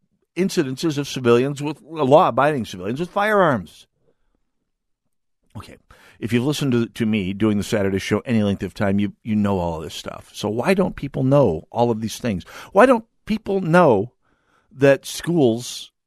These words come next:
are three quarters less dangerous than they were twenty-five years ago?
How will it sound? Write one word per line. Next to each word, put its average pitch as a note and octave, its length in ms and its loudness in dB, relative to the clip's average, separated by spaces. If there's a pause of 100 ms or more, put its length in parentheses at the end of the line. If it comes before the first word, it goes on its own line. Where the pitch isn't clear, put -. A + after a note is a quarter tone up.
(400)
are A#2+ 400 4 (440)
three G#2 460 -4
quarters C3+ 540 2
less D3 380 -2
dangerous A#2 680 -4
than A#2+ 160 -2
they A#2 100 2
were A2+ 360 2
twenty-five D3 520 -2
years F#3 220 2
ago? F3 380 2